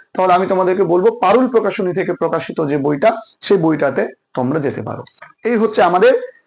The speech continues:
তোমাদের জন্য সেরার সেরা পাঠ্যপুস্তক এবং, আহ, সমস্ত বইয়ের একটা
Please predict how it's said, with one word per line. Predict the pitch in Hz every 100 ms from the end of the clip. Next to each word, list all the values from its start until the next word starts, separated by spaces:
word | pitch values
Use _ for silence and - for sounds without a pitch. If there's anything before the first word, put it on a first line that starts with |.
| -
তোমাদের | 208 240 269
জন্য | 170 180 247 - - -
সেরার | - 208 214
সেরা | 202 202 190
পাঠ্যপুস্তক | 185 - - 196 220 214 262 262
এবং, | 185 185 196 - - - _ _ _ _
আহ, | - 147
সমস্ত | 131 160 170 -
বইয়ের | 180 165 214 - - _ _ _ _ - - - - _ _ -
একটা | 180 254